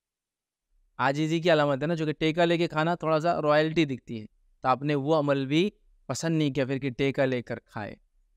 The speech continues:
आप बगैर टेका लिए के खाते थे किसी चीज़ का। तो बहरहाल, आजिज़ बंदा आपने पसंद किया, गुरबत को by choice आपको ऑप्शन दिया गया, आप मालदारी इख्तियार करना चाहते हैं, गुरबत, आपने by choice गुरबत को इख्तियार किया। तो जाहिर सी बात है, नबी ने कोई चीज़ इख्तियार किया तो कुछ ना कुछ रीज़न होगा,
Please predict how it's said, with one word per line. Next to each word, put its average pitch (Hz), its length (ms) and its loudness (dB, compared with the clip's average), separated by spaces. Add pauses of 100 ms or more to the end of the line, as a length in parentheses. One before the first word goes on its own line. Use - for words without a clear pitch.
(160)
आप 117 120 -4
बगैर 135 260 2
टेका 139 260 0
लिए 131 200 0
के 123 140 -4
खाते 117 300 -6
थे 110 120 -4
किसी 110 220 -6
चीज़ 104 240 -14
का। 101 160 -16 (300)
तो 117 40 -8
बहरहाल, 123 420 2 (400)
आजिज़ 147 320 0
बंदा 143 260 2
आपने 127 240 0
पसंद 131 400 -6
किया, 117 320 -8 (280)
गुरबत 156 440 2
को 185 120 -2
by 143 200 4 (140)
choice 185 320 2
आपको 156 240 0
ऑप्शन 160 280 0
दिया 156 120 0
गया, 156 100 2
आप 143 80 2
मालदारी 143 440 2
इख्तियार 156 320 0
करना 147 260 -4
चाहते 143 280 -4
हैं, 120 80 -4
गुरबत, 147 280 2 (220)
आपने 135 320 2
by 135 200 0 (100)
choice 180 280 2
गुरबत 147 320 0
को 143 120 -2
इख्तियार 127 360 -2
किया। 120 220 -6
तो - 320 -14
जाहिर 160 200 4
सी 165 80 0
बात 156 100 0
है, 151 80 0
नबी 143 240 2
ने 190 120 2
कोई 180 120 0
चीज़ 175 160 0
इख्तियार 160 340 2
किया 170 120 0
तो 165 140 -2
कुछ 156 120 -2
ना 151 120 -2
कुछ 147 160 0
रीज़न 139 320 0
होगा, 127 260 -2